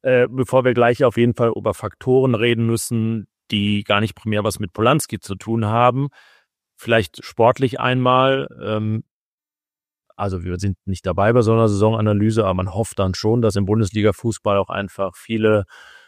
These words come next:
Daten auf den Tisch kommen, dass man überlegt, wo stehen wir, man definiert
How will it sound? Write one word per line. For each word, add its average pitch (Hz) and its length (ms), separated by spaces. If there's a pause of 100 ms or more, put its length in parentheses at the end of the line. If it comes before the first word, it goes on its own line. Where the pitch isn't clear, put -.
(320)
Daten 113 340
auf 101 160
den 107 180
Tisch - 320
kommen, 104 300
dass 101 180
man 104 140
überlegt, 107 440
wo 107 120
stehen 117 420
wir, 110 400
man 101 220
definiert 107 540